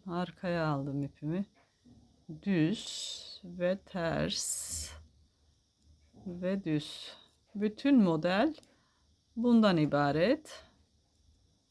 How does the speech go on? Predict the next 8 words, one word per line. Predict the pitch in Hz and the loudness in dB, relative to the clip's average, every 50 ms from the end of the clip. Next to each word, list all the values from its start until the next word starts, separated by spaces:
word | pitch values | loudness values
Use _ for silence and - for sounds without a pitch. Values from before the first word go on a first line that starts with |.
| _ _ _ _ _ _ _ _ _ _ _ _ _ _ _ _ _ _ _ _ - - - - _ - _ _ _ _ _ _ _ - | _ _ _ _ _ _ _ _ _ _ _ _ _ _ _ _ _ _ _ _ -20 -20 -20 -20 _ -20 _ _ _ _ _ _ _ -6
Yalnızca | 208 214 220 226 226 220 190 175 175 175 175 165 - - 220 233 220 214 | -2 0 2 4 4 4 4 4 4 4 2 0 0 0 0 2 2 2
bir | 240 247 247 | 2 4 4
şişiniz | 233 - - 185 175 - - 170 170 165 165 - - | 2 0 -2 -2 -2 -2 -2 -2 -2 -2 -2 -4 -6
kalın, | - - - 196 202 220 240 254 240 | -8 -4 0 2 4 6 6 6 6
biri | 214 196 185 208 196 196 | 6 6 4 4 4 4
ince | 190 185 185 170 185 202 220 | 4 4 2 2 2 2 4
olacak | 233 247 240 254 254 262 262 - | 4 4 4 4 2 2 2 0
ve, | 220 233 247 269 311 311 | 0 2 2 2 2 0